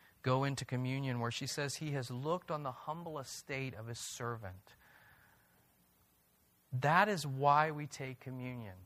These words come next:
because the Lord has looked on our humble estate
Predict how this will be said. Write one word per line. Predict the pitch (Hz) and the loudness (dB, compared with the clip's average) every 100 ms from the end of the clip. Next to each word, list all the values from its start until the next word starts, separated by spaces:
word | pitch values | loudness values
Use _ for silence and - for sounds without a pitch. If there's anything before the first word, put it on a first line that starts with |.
| _ _ _ _ _ _ _ _ | _ _ _ _ _ _ _ _
because | 135 147 | -2 -2
the | 135 143 | 0 0
Lord | 139 147 165 175 175 175 _ _ | 0 2 4 4 2 -4 _ _
has | 131 120 | -6 -2
looked | 123 131 165 180 - - | 0 4 6 4 0 -4
on | 127 131 | 0 4
our | 123 123 | 4 4
humble | - 160 165 156 156 - | 0 0 2 2 0 0
estate | 135 - - 135 127 | -4 -2 0 0 0